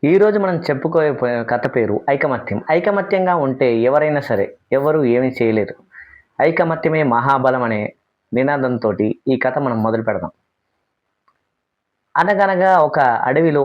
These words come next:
ఐదు జింకలు నివసిస్తూ ఉండేవి. అయితే అవి ఎంతో స్నేహంగా ఉండేవి. అయితే ఒకరోజు ఒక వేటగాడు గోతులు తవ్వి వాటిపైన వలలు పన్ని వాటి మీద గింజలు చల్లడం జరిగింది. పళ్ళు, కూ-, పండ్లు, కూరగాయలు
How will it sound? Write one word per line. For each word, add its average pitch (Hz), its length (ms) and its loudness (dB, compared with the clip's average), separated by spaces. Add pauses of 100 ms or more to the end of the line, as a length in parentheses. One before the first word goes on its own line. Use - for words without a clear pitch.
ఐదు 135 200 0
జింకలు 139 340 0
నివసిస్తూ 135 480 -2
ఉండేవి. 107 320 0 (120)
అయితే 180 220 2
అవి 156 180 2
ఎంతో 165 240 -2
స్నేహంగా 151 640 0
ఉండేవి. 101 320 -2 (420)
అయితే 220 220 0
ఒకరోజు 180 400 2
ఒక 160 140 2
వేటగాడు 165 560 4
గోతులు 147 460 0
తవ్వి 131 340 0
వాటిపైన 135 520 0 (1040)
వలలు 180 320 6
పన్ని 151 360 2 (580)
వాటి 131 240 2
మీద 131 280 0 (920)
గింజలు 190 360 2
చల్లడం 165 320 0
జరిగింది. 117 420 -2 (300)
పళ్ళు, 143 340 2 (140)
కూ-, 135 320 0 (120)
పండ్లు, 131 280 0 (320)
కూరగాయలు 127 500 0